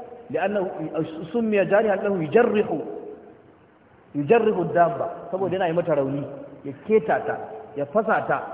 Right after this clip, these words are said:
ko ya yanka ta. Wato banda farautar bugu kenan.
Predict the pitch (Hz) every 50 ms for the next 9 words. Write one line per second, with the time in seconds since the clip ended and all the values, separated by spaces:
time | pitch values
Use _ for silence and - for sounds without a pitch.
0 | - - - - - - 202 202 170 175 196 214 214 - - 160 139 - - -
1 | - - - - - - - - - - - - - - - - _ _ _ _
2 | _ _ _ - - - - - - - - - - - - - - - - -
3 | - - - - - - - - - - - - 131 143 139 - 151 165 208 226
4 | 214 151 170 175 190 175 190 160 156 165 175 160 151 123 123 123 110 110 -